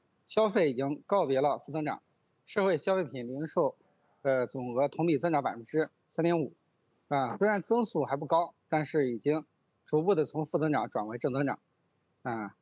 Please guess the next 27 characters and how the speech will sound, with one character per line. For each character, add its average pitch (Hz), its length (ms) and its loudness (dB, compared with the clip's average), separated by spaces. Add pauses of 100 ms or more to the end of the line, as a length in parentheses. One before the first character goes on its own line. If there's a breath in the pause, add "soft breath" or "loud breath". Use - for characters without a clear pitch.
(140)
那 208 80 4
么 226 40 4
在 220 140 4
出 - 160 -2
口 160 140 -2
贸 214 160 4
易 165 120 2
方 156 180 -2
面， 139 260 -2
受 - 160 0
到 160 80 4
欧 214 200 -2
美 165 180 -2
经 175 200 -4
济 151 80 -2
增 180 180 -2
速 123 360 -6
放 170 180 0
缓 113 180 -4
的 117 60 -10
影 127 220 -6
响， - 200 -6 (340)
出 - 140 -2
现 143 200 -2
了 110 180 -4 (100)
这 127 140 -6
个， 107 480 -6